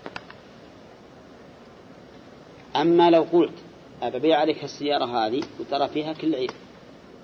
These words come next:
وقلت: "أنا راضي"، وشريتها منك، فإنني لا يلزمني هذا، إذا وجدت العيب أرد عليك.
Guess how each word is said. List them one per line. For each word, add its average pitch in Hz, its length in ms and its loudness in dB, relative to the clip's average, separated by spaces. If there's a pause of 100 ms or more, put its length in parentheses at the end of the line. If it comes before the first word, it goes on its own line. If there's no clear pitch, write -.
(380)
وقلت: 160 220 0
"أنا 139 160 0
راضي"، 117 240 -4 (760)
وشريتها 135 420 -4
منك، 131 340 -4 (1800)
فإنني 135 540 -2 (800)
لا 147 280 4
يلزمني 127 400 0
هذا، - 300 -14 (1000)
إذا 117 100 -6
وجدت 135 300 -4
العيب 147 220 0
أرد 139 240 -2
عليك. 113 300 -14